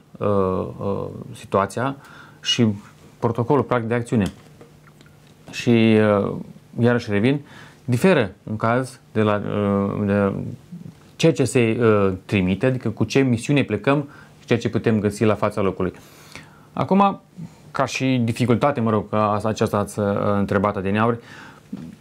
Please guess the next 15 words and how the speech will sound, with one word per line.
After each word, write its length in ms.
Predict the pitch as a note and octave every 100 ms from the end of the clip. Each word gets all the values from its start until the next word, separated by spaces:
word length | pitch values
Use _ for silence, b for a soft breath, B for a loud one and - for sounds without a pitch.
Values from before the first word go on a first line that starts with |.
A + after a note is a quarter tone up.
| F#3 - - - - - -
misiunile 600 | - G3 G3+ A#3+ B3 A#3+
sunt, 540 | A#3 A#3+ A#3 A3 - - -
mai 180 | - G3+ -
spus, 140 | A#2 -
de 200 | B2+ C#3
departe 640 | D#3 E3 E3+ A2+ - F#2+ F2 -
și 200 | - C#3
noi, 400 | C3+ C3+ B2 A#2+ - -
probabil, 400 | E3 D#3+ D#3 - - -
tot 180 | E3
serviciul 400 | - B2+ B2+ A#2+
de 80 | A2+
urgență 420 | A2+ G#2+ A#2 G2+
se, 180 | G2 G#2 -
se 340 | - -